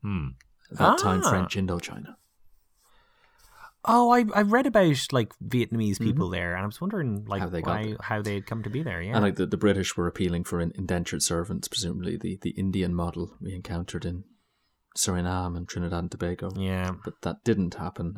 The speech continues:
Speaker 2: and their crops went unharvested, and French people would buy their plantations. So, something, a slight aside, but something I didn't realise was that, um, have you guys ever seen the musical South Pacific?
Speaker 1: No.
Speaker 3: Yes.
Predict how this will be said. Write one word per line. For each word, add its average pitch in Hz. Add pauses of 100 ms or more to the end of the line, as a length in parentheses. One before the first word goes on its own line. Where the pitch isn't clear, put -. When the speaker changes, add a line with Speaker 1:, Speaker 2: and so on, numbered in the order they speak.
Speaker 2:
and 87
their 85
crops -
went 85
unharvested, 98
and 78
French 90
people 87
would 87
buy 90
their -
plantations. - (1120)
So, - (380)
something, 208
a 135
slight 185
aside, 120
but -
something 160
I 131
didn't 117
realise 95
was 87
that, 90 (640)
um, 110
have 110
you 170
guys 170
ever 156
seen 139
the 127
musical 123
South 113
Pacific? 113 (600)
Speaker 1:
No. 73
Speaker 3:
Yes. -